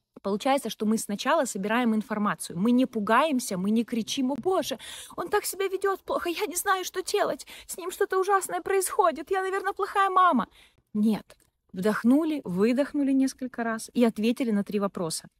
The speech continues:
Что происходит, то есть как выглядит сложное поведение ребенка? Что с родителем? Что со мной в этот момент? Какое мое состояние? И третье, что вокруг? Какой контекст? Какие есть источники сре-, стресса? Записали. А теперь три,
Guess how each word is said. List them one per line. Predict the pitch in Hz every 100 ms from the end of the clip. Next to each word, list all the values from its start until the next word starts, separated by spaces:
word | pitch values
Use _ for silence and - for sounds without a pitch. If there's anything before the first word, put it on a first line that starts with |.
| _ _ _ -
Что | - - 302
происходит, | 226 214 202 - - 160 160 226 _
то | -
есть | 190 -
как | 247 285 190
выглядит | 196 240 214
сложное | - 170 180 202
поведение | 185 175 190 190
ребенка? | 180 202 175 - - - -
Что | - - - 233
с | 202 208
родителем? | 208 196 208 190 170 165
Что | - - 240
со | 240 208
мной | 196 190 185 220 254
в | 165 170
этот | 185 208 214
момент? | 214 233 170 -
Какое | 180 - 208
мое | 196 208
состояние? | 220 185 170 156 139 143
И | 208
третье, | 220 240 277 269
что | 240 - 220 226
вокруг? | 202 - 208 196 - _
Какой | 190 - 202
контекст? | - 175 156 - 220 262 -
Какие | - 180 - 196 202
есть | - -
источники | - 170 160 -
сре-, | - 143 -
стресса? | - - 160 - -
Записали. | 165 262 294 269 185 143
А | 185
теперь | - 220 - 277 330 359
три, | 254 247 277 214